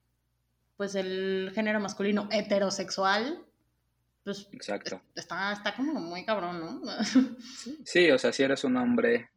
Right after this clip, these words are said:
Speaker 2: eh, blanco y heterosexual,
Speaker 1: Ya la hiciste.
Speaker 2: ya la hiciste, ¿no? O sea, ya, ya te quitaste de encima muchas preocupaciones, ¿no?
Speaker 1: Estás en el top.
Speaker 2: Este,
Speaker 1: Ujú.
Speaker 2: sí, porque al final, híjole, eh, entran muchos temas de, de raza,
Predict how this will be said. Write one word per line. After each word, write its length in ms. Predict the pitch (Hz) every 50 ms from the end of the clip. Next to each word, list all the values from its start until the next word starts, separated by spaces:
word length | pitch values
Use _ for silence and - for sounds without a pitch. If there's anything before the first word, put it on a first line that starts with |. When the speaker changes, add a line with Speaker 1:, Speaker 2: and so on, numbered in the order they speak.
| _ _ _ _
Speaker 2:
eh, 500 | - 101 92 90 92 87 90 90 90 - - _ _ _ _ _ _ _ _ _ _
blanco 480 | 120 113 123 117 117 117 120 113 - 113
y 80 | 107
heterosexual, 800 | 104 98 - 98 92 92 - 95 - - - 110 131 151 202 247 - _ _ _ _ _ _ _ _ _ _ _ _ _ _ _ _ _
Speaker 1:
Ya 160 | 233 208 202
la 80 | 196 196
hiciste. 340 | 190 196 190 196 - - - _ _ _ _ - 247 - 110
Speaker 2:
ya 160 | 117 113 123
la 100 | 131 135
hiciste, 360 | - - 339 247 - - -
¿no? 120 | - - 302
O 40 | -
sea, 140 | - 120 -
ya, 120 | 123 120 120
ya 180 | 120 127 131
te 100 | - 135
quitaste 360 | 127 123 - 123 120 - 139
de 60 | 123 120
encima 300 | 135 143 123 123 131 131
muchas 340 | 127 127 131 131 - 151 -
preocupaciones, 640 | - 131 117 - 107 - 98 - - 101 95 92 92
¿no? 220 | 95 123 160 - - _
Speaker 1:
Estás 300 | - 208 208 202 202 202
en 140 | 214 208 202
el 120 | 175 165 156
top. 140 | 175 175 - -
Speaker 2:
Este, 720 | - - - - _ - - - - - - - - _ _ _ _ _ _ _ _
Speaker 1:
Ujú. 100 | 104 92
Speaker 2:
sí, 220 | 87 170 185 185
porque 260 | 156 - 117 - -
al 100 | 104 104
final, 760 | - 113 107 113 120 127 135 143 147 143 113 90 80 - - - _ _ _ _ _ _ _ _ - -
híjole, 400 | - - - - 87 - - - _ _ _ _ _ _ _ _ _ _ _ _ _ _ _ _ _ _ _
eh, 140 | 110 110 101 123
entran 280 | 135 139 - 139 139 139
muchos 280 | 139 131 - 135 -
temas 340 | - 120 113 113 113 113 110 107
de, 280 | 95 87 78 76 80
de 140 | 82 87 85
raza, 920 | 87 - 113 117 120 120 107 - - - 104 101 101 101 101 101 95 -